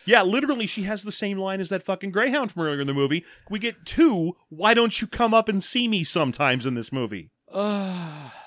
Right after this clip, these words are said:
Speaker 2: good lord.
Speaker 1: Whew. But yeah, the, basically the dog chases, uh, 'cause Fowler's out of commission. I think he gets knocked down or something. So the dog chases Jon Voight up to the roof. Uh, when he kicks his way through the door to get at Jon Voight,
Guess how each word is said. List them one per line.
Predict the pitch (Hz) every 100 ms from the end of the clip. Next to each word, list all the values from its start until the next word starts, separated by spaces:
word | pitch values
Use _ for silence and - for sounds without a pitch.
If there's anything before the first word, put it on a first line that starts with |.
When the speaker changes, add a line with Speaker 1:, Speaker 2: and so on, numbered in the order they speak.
| - _ _ _
Speaker 2:
good | 160 135
lord. | 120 98 117 - _ _ _ _ -
Speaker 1:
Whew. | - 403 415 - - - _ _ _ _ _ _
But | 160
yeah, | 170 151
the, | 120 143 135 131
basically | 151 175 180
the | 156
dog | 139 151 165 160 135 _ _ _ _
chases, | - 190 165 - 175 156 131
uh, | 147 135 123
'cause | 139
Fowler's | - 285 226 170 - -
out | 170 160
of | -
commission. | 143 117 90
I | 107
think | 143
he | 143
gets | 139
knocked | 135 117
down | 123 104
or | 98
something. | 113 98
So | 135
the | 131
dog | 147 185 220
chases | - 190 180 175
Jon | - 165 180
Voight | 175 160
up | 156
to | 151
the | 143
roof. | 135 123 123 - _ _ - _
Uh, | 123 123 120 - -
when | 151 143
he | 151 233
kicks | - 233 -
his | 202
way | 185 196
through | 202
the | 165
door | 147 170 151
to | 135
get | 147
at | 160
Jon | 131 147 131
Voight, | 170 151